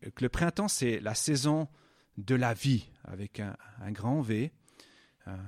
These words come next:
c'est la vie qui a le dessus sur la mort. L'hiver n'est pas la fin, mais précède le printemps.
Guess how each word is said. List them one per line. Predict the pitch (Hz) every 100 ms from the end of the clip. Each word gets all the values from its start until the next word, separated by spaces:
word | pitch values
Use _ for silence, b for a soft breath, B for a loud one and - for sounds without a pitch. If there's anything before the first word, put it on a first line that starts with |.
| 98 98
c'est | - 135
la | 127
vie | 120 147 160
qui | - 131
a | 117 113
le | 113
dessus | 117 160 - 156
sur | - 127
la | 120
mort. | 117 131 170 - - _ _ _ _ b b b b 113
L'hiver | 131 127 131 127
n'est | 117
pas | - 127
la | 123
fin, | - 131 127
mais | 120 104 - _ _
précède | - 151 139 - 120
le | 113
printemps. | - 110 107 107 123